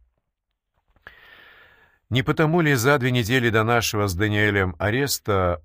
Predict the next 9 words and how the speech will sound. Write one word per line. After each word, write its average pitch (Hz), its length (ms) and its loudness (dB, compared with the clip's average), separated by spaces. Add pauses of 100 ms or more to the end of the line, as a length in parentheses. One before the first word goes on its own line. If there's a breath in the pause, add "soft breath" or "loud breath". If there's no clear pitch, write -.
(240)
он 110 160 -4
скрылся 139 560 -4
из 110 100 -4
Москвы? 92 640 -6 (1200)
Отвалил, 143 520 0
как 139 280 -2
говорится, 127 800 2
в 90 100 -6
глубинку. 110 800 -2